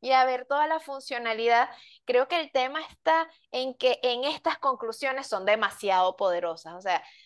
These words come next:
no podemos salir al mercado sin probar, sin experimentar, sin recoger información.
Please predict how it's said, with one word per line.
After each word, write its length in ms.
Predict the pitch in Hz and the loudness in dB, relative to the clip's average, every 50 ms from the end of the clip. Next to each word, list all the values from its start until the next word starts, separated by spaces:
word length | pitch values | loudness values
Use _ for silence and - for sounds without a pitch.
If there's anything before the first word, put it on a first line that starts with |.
| _ _ - | _ _ -18
no 440 | 202 220 247 269 294 302 311 311 311 | -14 -10 -8 -4 0 2 2 2 2
podemos 500 | 302 302 285 277 269 269 269 269 285 285 | 0 -2 0 0 -2 -2 -4 -4 -6 -8
salir 400 | - - 226 202 196 208 214 220 | -4 -6 -6 -4 -6 -8 -4 -2
al 160 | 233 247 240 | -2 -2 -4
mercado 560 | 226 196 180 175 - - 190 190 196 214 220 226 | -6 -12 -12 -10 -4 0 2 2 2 0 -2 -4
sin 400 | - - - - 220 208 190 - | -8 -14 -14 -14 -14 -14 -14 -8
probar, 520 | - 185 185 180 180 185 185 190 185 190 | -6 -4 -2 0 0 0 0 0 -4 -6
sin 240 | - - 208 196 196 | -10 -18 -18 -16 -16
experimentar, 880 | 190 - - - 214 196 196 196 185 180 180 175 - 190 190 190 190 | -16 -16 -14 -14 -14 -14 -14 -16 -16 -18 -12 _ 0 2 2 2 0
sin 220 | 196 - - 208 196 | -4 -18 -18 -18 -16
recoger 480 | 196 208 196 - - 202 214 220 202 | -16 -16 -16 -14 -16 -16 -14 -14 -14
información. 920 | 202 208 233 - - 240 233 214 202 196 208 - - 214 202 196 190 170 | -16 -16 -16 -10 -10 -10 -8 -8 -12 -14 -14 -14 -16 -12 -10 -10 -10 -12